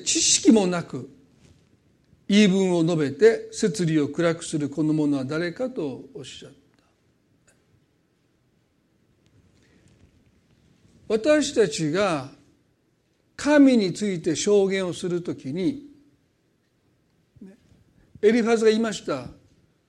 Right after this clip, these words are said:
四章の中で、「私の見る限り、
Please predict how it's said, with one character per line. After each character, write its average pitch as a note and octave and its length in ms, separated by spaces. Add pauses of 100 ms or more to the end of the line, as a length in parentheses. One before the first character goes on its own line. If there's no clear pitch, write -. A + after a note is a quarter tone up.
(960)
四 F3+ 220
章 D#3 160
の C#3 80
中 C3+ 200
で、 A#2 200 (260)
「私 G#3 500
の G#3 140
見 A3 180
る B3+ 200
限 E3+ 480
り、 F#3 280